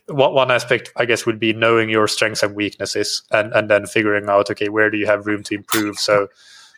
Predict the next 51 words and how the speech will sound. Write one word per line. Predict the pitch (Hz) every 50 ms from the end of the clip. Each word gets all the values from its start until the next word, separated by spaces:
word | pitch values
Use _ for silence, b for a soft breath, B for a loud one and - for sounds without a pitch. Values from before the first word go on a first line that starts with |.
| b -
um, | - 113 110 110 107 107 107 104 104 107 - _ -
and | 127 123 120
that, | 120 117 120 131 - -
that | 143 139 135 -
can | - 143 127
be | 127 131 123
as | 120 117
simple | - - 123 113 113 - 117 110
as | 101 -
a | 117
critical | - - 135 123 117 - 113
power | - - 110 104 107 101
test, | - 107 104 - - - - - - _ -
a, | 123 120 113
a | 113 110
three-minute | - - 127 120 113 117 113 107
test | - - 117 - -
and | - 107
a | 104
twenty-minute | - - 110 107 107 107 107 104 104 - -
test, | - 110 - - - - B B B B B B B B B
uh, | 120 113 107 107 107 104 107 104 101 - - -
and | 120 107
maybe | 107 104 104 107 104 104
a | 104 101 101
sprint | - - - - 113 110 -
test. | - - 117 120 - - - - - 139
Tha-, | 123 120 113 - -
that's, | 117 107 110 - - - - -
that's | - 123 110 - -
a |
good, | 110 110 113 110 107 - - - - _ _ -
uh, | - 123 110 107 107 110
good | 113 123 120 117
one | 117 113 107 107
to | - -
do | - 107 104 101
and | 101
see | 101 - - 117 110 107 107
if | 107 104 - -
you're | 113 110 107 104
more | 101 110 107 104 104 104 - _ _
strong | - - - - - 113 110 107
on | 104 104
the | 107 110
endurance | 104 104 110 120 120 117 113 110
side | - - 120 117 120 113 110
or, | 104 101 104 107 - -
or | 117 107 104
on | 104 107
the | 104 101 101 101 101